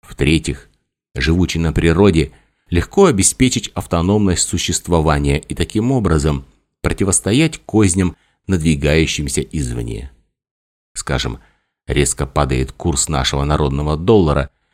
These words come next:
и в семейном бюджете образуется зияющая дыра. Мы кроем парными яичками и цыпленком табака на обед, из тех, что у нас сосредоточенно роются на дворе. Положим,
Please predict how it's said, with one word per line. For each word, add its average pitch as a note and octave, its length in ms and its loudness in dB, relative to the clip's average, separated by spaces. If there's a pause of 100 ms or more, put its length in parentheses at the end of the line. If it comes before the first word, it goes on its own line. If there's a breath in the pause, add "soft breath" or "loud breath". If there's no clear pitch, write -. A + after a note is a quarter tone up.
(120)
и F2 80 -2
в - 60 -4
семейном G2+ 460 2
бюджете G#2 540 2 (340 soft breath)
образуется G#2+ 720 2
зияющая F#2+ 680 2
дыра. C#2+ 460 -2 (320)
Мы F#3+ 140 2
кроем B2 420 2
парными G2 460 0
яичками C2+ 840 -2
и C3 60 -2
цыпленком G#2 640 0
табака C2+ 560 -2
на A#1 180 -4
обед, - 420 -6 (360)
из - 140 -4
тех, - 200 2
что - 220 -2
у E2 60 0
нас F#2+ 300 0 (320)
сосредоточенно D#2 1040 -2
роются C#2 480 -2
на B1 100 -6
дворе. A#1+ 420 -8 (680)
Положим, C2+ 520 -2